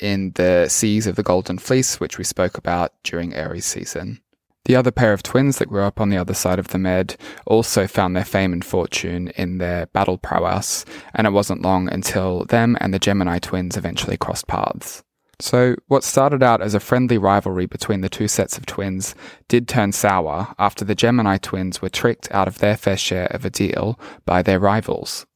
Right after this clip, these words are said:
This tit-for-tat escalated when the Gemini twins stole away with the women betrothed to their rivals in secret, and in good old Spartan fashion, a battle ensued. It was in this battle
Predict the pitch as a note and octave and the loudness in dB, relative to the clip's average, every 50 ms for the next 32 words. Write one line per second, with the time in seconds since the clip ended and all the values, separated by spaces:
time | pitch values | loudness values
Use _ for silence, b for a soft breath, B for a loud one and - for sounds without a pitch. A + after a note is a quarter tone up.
0 | _ _ _ _ _ _ _ _ - - A2+ G2+ - - - - - - A2 G2 | _ _ _ _ _ _ _ _ -4 -2 -2 -2 -2 -4 -6 -6 -2 -2 -2 -2
1 | - - G#2+ - - - G2 F#2 D2+ - - A#2 A2 - - - G#2+ G2 F#2+ F#2 | 0 -2 -4 -2 -2 -2 -2 -2 -2 0 0 2 2 2 2 2 2 4 4 4
2 | F2+ F#2 F2+ F2+ G2 F#2 F#2 F#2+ - - G#2+ G#2+ G#2+ G2+ G2 F#2 G2 - - - | 2 0 0 -2 -2 0 0 0 2 2 2 4 4 4 2 2 0 -2 -2 -4
3 | F#2+ F#2 F#2 F2+ - - - A2+ G#2 G#2 G#2 F#2+ G#2+ G#2 G#2 G#2 F#2+ G2+ - - | -2 -2 -2 -2 -2 0 2 2 4 4 4 4 4 4 4 4 2 -2 -2 -2
4 | G2+ F#2+ A2 A#2 A2+ G#2 G2 F#2+ F2+ - - - - G#2+ G2 G2+ G2+ - - - | 0 2 2 2 4 2 0 0 -2 -4 -4 0 2 2 4 2 2 -2 -6 -8
5 | G#2+ F#2 F#2+ F2+ F2 F2+ F2 F2 E2+ E2+ G2 - F#2 F2 - - - F2+ - - | -4 -2 -2 -2 -2 -2 -4 -4 -4 -6 -6 -6 -6 -6 -4 -4 -6 -4 -2 -2
6 | G#2 G2 - - - B B B B B B B - A#2 A2+ G#2 G2+ F#2+ - A2 | -2 -2 -2 -6 -12 B B B B B B B -2 0 2 2 2 0 0 0
7 | G#2 G2 G2 G2 - B2+ - A#2 G2+ F#2+ F2+ - - - F#2 F2 D#2+ D#2+ G#2 - | 0 0 0 0 2 2 4 4 4 2 0 -2 -2 0 0 0 0 0 -2 0
8 | - C#3 D#3 - - C#3 C#3+ - A2+ - - G2 F#2 F2+ F2 E2 D#2+ D#2+ - - | 0 0 0 0 0 0 0 0 -2 -2 0 0 0 0 -2 -6 -8 -8 -8 -8
9 | - D#2+ - - - - - - - B B B B B B B B B B _ | -8 -8 -8 -8 -8 -10 -10 -12 -16 B B B B B B B B B B _
10 | - A#2+ A2+ A2+ B2+ A#2 A2 G2+ F#2+ - - F2 E2+ F2 E2+ E2+ G2 | 2 2 4 4 4 4 4 2 0 -2 -4 -4 -2 -2 -2 -4 -6